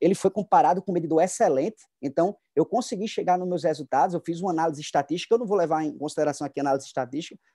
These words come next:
vou falar pra vocês, mas enfim, é, a conclusão é que esse meu ajuste realizado no Mediflow, ele teve um nível de confiança de noventa e cinco por cento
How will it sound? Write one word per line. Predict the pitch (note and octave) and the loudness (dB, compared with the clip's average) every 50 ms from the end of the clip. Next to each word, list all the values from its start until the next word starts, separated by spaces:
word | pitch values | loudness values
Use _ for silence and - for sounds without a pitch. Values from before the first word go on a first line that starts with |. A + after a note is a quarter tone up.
| _ _ | _ _
vou | C3 D3+ F3 | -4 -4 2
falar | - G3 E3 E3+ | 4 4 4 6
pra | E3+ E3+ | 4 2
vocês, | D#3 D3 D3 - - E3+ F3 G3 | 0 0 0 -2 -2 -4 -2 -2
mas | G3 F3+ G3 | -2 -2 -2
enfim, | G#3+ - - C#3+ B2 A2 - _ _ _ _ _ _ _ _ _ _ _ _ - - - | -2 -4 -4 -4 -6 -6 -8 _ _ _ _ _ _ _ _ _ _ _ _ -12 0 4
é, | D#3+ E3+ D#3 D3+ D3+ C#3+ C#3 - - | 8 8 10 10 8 8 6 4 4
a | D3+ E3+ | 2 2
conclusão | - - A#3+ A#3+ - C4+ A3+ E3 C3+ G3 G#3+ A#3 | 2 2 0 0 0 0 -2 -2 0 0 0 0
é | |
que | A3+ - A#3 | 2 2 2
esse | A3 A3 - A#3 | 2 2 0 -2
meu | A#3 A#3 A3+ | -2 0 0
ajuste | G#3 F3 C#3 D3 F3+ A3 - G3+ | 0 0 0 -2 -4 -4 -4 -4
realizado | F3 F3+ E3+ F3 F3 D#3+ E3 E3 D#3 | -2 0 0 0 0 0 0 0 0
no | E3 | 0
Mediflow, | E3 D#3+ D#3 D3 C#3+ - E3 E3+ F#3+ | 0 0 -2 -2 -4 -4 -2 0 0
ele | G#3 A3 G#3 | 0 0 -2
teve | - - F#3 F#3 G#3 G#3+ | -2 -2 -2 -2 -2 -2
um | A3 G#3 | -2 -2
nível | F#3 G3 G3 G#3+ | -2 -2 0 0
de | G3 G#3 | -2 -2
confiança | - G#3+ G#3+ G#3+ - G3 G3 - F3+ | -4 -6 -6 -6 -6 -6 -6 -8 -10
de | F3 F#3+ | -10 -6
noventa | G#3 G3 G3 E3+ D3 D#3+ A3+ C#4 C#4+ - C#4 | -2 0 0 -2 -2 -4 -6 -6 -4 -4 -4
e | C4 A#3+ | -4 -4
cinco | G3 - - A3 A3+ A3 - _ | -6 -8 -6 -6 -6 -8 -8 _
por | A3+ G#3+ | -8 -8
cento | F#3+ - - F3 G#3 - | -6 -6 -6 -8 -8 -10